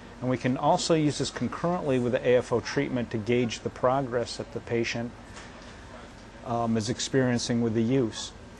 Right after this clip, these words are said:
So we have the patients fill this out to see if they are having any difficulty with their function.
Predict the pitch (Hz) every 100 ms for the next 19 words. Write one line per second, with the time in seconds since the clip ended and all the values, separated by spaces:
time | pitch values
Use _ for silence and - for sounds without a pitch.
0 | - - - - 131 123 120 143 - -
1 | - - - - - 165 139 143 165 151
2 | - 160 175 - 135 - 151 143 127 -
3 | 165 175 - 113 - 151 139 123 - -
4 | - - - - 160 - 156 143 147 131
5 | 139 131 123 117 104 123 - - 120 -
6 | 120 113 110 107 - 113 104 - 101